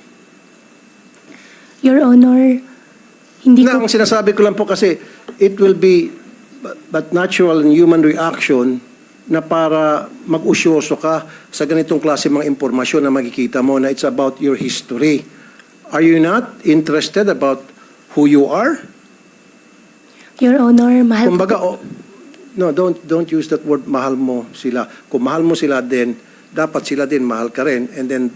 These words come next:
Speaker 2: yung both parents mo, nagbibigay ng mga information about you, about the, their, uh, their lives. Kasi, paulit-ulit mo sinasabi sa hearing na to, kasambahay, kasambahay, kasambahay. So, parang fairy tale, pinapalabas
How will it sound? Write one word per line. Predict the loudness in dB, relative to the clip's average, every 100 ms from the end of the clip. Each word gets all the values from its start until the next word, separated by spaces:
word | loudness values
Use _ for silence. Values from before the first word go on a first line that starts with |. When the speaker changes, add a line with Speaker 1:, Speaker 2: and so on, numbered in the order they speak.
| -10 -8
Speaker 2:
yung | -6 -6 -10 -20 -20 -20 -12 -4
both | -4 -2
parents | -4 -4
mo, | -6 -8
nagbibigay | -6 -6 -6 -6
ng | -6 -6
mga |
information | -10 -10 -6 -6 -4 -6
about | -8 -8 -10 -2
you, | 0 0 -2 -12 -20 -20 _
about | -12 -6 -4 -6 -10 -20 -20 -10
the, | -8 -6
their, | -4 -4 -4 -6 -10 -16 -20 -16
uh, | -12 -12 -12 -16 -16
their | -10 -6
lives. | -4 -2 -4 -8 -20 -20 -16
Kasi, | -8 -2 0 -2 -6 -20 -20 -20 _ _ _ _ _ _ _ _ -20 -20 -20 -20 -6
paulit-ulit | -2 0 0 0
mo | 0
sinasabi | 0 -2 -4 -2
sa |
hearing | 0 0 0
na | -2
to, |
kasambahay, | -6 -4 -4 -4 -4 -4 -4 -4
kasambahay, | -8 -12 -12 -12 -10 -6 -4 -4
kasambahay. | -8 -14 -14 -12 -8 -6 -6 -6
So, | -10
parang | -8 -8 -8
fairy | -6 -6 -6
tale, | -4 -6
pinapalabas | -8 -12 -10 -10 -10